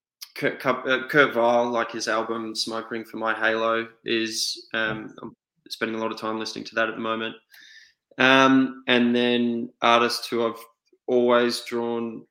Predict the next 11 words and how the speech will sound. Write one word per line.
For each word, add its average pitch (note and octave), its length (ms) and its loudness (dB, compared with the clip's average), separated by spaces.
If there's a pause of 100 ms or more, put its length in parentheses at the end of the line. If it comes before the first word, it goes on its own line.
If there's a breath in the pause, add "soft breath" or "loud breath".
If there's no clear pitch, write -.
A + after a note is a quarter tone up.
(520)
fr-, - 500 -12
like, A2 400 -8
kind A2 180 -8
of G#2+ 160 -10
excessive A#2 720 -2
inspiration A2+ 720 -6
from, A2+ 520 -6 (280)
like, G2 240 -10
Elliott A2+ 320 0
Smith, A2+ 460 -6 (1300 soft breath)
um, A2 760 -4